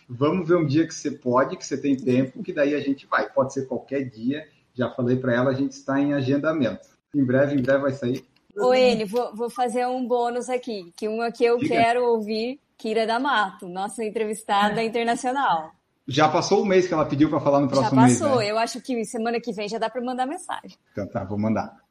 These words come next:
Speaker 1: A única, a única atleta de elite americana que me respondeu dizendo que adoraria participar do podcast. As outras nem visualizaram meu direct.
Speaker 2: <laughs> A gente
Speaker 1: Então,
Speaker 2: tentou, né?
Speaker 1: tentamos. E eu consegui do rapaz lá que correu
Speaker 2: O do
Speaker 1: vestido
Speaker 2: Cenoura.
Speaker 1: de...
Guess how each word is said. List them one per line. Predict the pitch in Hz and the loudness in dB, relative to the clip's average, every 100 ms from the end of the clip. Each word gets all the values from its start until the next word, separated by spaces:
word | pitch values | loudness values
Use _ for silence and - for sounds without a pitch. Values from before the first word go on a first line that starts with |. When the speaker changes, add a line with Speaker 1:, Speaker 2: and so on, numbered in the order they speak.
| _ | _
Speaker 1:
A | 107 | -4
única, | 120 180 294 277 185 - | 2 4 6 4 0 -4
a | 165 | -4
única | 165 190 285 277 220 | 0 2 2 2 -2
atleta | 185 202 196 | -2 -2 0
de | 165 | 0
elite | 156 175 180 | 0 -2 -2
americana | 160 156 - 151 165 | -2 -2 -2 -4 -4
que | 170 | -6
me | 160 | -4
respondeu | 147 - 143 127 151 | -4 -2 2 4 2
dizendo | 139 160 | 0 -2
que | 160 | -2
adoraria | 151 139 185 160 156 160 | -4 0 0 0 -2 -2
participar | 147 147 - 120 127 135 - - - | -4 -4 -8 -6 -4 -4 -6 -16 -6
do | 131 131 | -4 0
podcast. | 139 123 - 104 90 - | 0 -2 -4 -6 -6 -4
As | 127 120 | 0 2
outras | 156 180 185 - | 2 0 -4 -6
nem | 170 220 | -2 2
visualizaram | 247 202 196 190 165 170 | 2 2 0 0 0 -2
meu | 170 165 | -2 -2
direct. | 151 143 104 - 294 - - - - | 0 0 0 -2 -4 -4 -6 -8 -8
Speaker 2:
<laughs> | - - _ _ | -12 -12 _ _
A | - 262 | 0 2
gente | 294 269 - | 4 2 2
Speaker 1:
Então, | 302 339 | 0 0
Speaker 2:
tentou, | - 349 254 | 2 2 4
né? | 233 240 262 _ _ _ | 2 0 -6 _ _ _
Speaker 1:
tentamos. | 117 - 107 123 135 127 - | -10 -6 -2 0 0 -2 0
E | 156 | 6
eu | 185 | 6
consegui | 202 196 190 190 | 4 0 0 0
do | 202 | 2
rapaz | 190 185 185 175 | 0 2 0 2
lá | 175 185 | 0 0
que | 185 | -2
correu | 175 151 | -2 -2
Speaker 2:
O | 160 | 0
do | |
Speaker 1:
vestido | 247 220 320 | 0 2 2
Speaker 2:
Cenoura. | 277 269 247 151 151 | 2 4 4 4 0
Speaker 1:
de... | 151 | -6